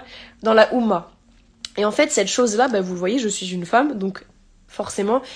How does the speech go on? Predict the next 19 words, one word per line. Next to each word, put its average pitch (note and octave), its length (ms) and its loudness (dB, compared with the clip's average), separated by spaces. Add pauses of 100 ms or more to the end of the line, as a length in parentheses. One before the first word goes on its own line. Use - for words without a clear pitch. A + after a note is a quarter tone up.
(160)
les G#3 80 -4
problématiques B3 520 2
qui G#3 120 -8
touchent B3 200 -6
les G#3+ 100 0
femmes C4+ 240 2
me A3 100 2
touchent - 320 -4
un A#3+ 120 0
peu A3+ 120 -2
plus B3+ 420 -2 (420)
que B3+ 80 0
d'autres B3 160 2
problématiques, A3 800 0
euh, E3+ 640 0 (180)
surtout A#3+ 280 -4
les A#3 120 2
femmes A3+ 180 0
musulmanes. G3 380 0